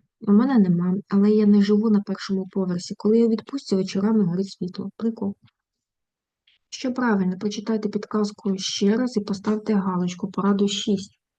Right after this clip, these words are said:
Ага, я очищаю свою поштову скриньку, і те саме, ich leere meine Briefkasten або ich lasse meinen Briefkasten leeren.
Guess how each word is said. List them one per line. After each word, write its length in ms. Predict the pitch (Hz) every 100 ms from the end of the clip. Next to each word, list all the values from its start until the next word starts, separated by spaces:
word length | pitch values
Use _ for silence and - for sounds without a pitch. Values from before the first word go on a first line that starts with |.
| _
Ага, 640 | - 196 185 208 220 185 - - - - _ _ -
я 380 | 190 214 226 -
очищаю 720 | 190 - 180 - 220 233 233
свою 380 | 208 208 202 208
поштову 500 | 196 196 - 202 214
скриньку, 600 | 214 - 269 277 - 269 - _ _ _ -
і 140 | 214
те 120 | 220
саме, 360 | 208 220 214 202
ich 260 | 208 202
leere 420 | 214 208 190 196 208
meine 320 | 214 226 226
Briefkasten 600 | 233 233 - 247 - 240
або 240 | 208 196 208
ich 160 | 202
lasse 280 | 214 208 240
meinen 380 | 214 196 202 196
Briefkasten 480 | 196 - 202 - 196
leeren. 300 | 196 208